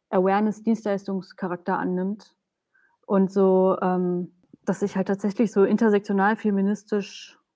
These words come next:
so eine neue Art des Feierns sozusagen entwickeln kann, ne? Also so ganzheitlich. Also worauf ich hinaus will, ist so der gesellschaftliche Kontext, in dem halt die Festivals so stattfinden. Also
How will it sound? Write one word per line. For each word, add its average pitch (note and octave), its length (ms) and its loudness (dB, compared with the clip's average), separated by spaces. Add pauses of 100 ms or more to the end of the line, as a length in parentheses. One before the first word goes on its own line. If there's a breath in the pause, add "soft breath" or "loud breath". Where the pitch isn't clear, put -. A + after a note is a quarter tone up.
(420)
so - 140 -6
eine G3 160 -2
neue F#3+ 800 -2
Art F#3 300 -2
des F#3+ 180 -8
Feierns F#3 480 -6
sozusagen E3+ 480 -8
entwickeln F3 340 -6
kann, E3 240 -8
ne? F#3 140 -4
Also E3+ 160 -4
so E3+ 120 -8
ganzheitlich. F3 800 -6 (840 soft breath)
Also F#3 180 4
worauf G3 220 4
ich - 60 0
hinaus G#3 360 4
will, G#3+ 120 8
ist G3 140 -2
so F#3+ 280 2
der F#3+ 180 -2
gesellschaftliche G3 560 0
Kontext, G3+ 460 -4
in F#3+ 80 -2
dem F#3+ 180 -2
halt F3+ 140 -6
die F#3 40 -12
Festivals F#3+ 460 -2
so F3+ 80 -6
stattfinden. G3 840 -4 (400)
Also G3 520 4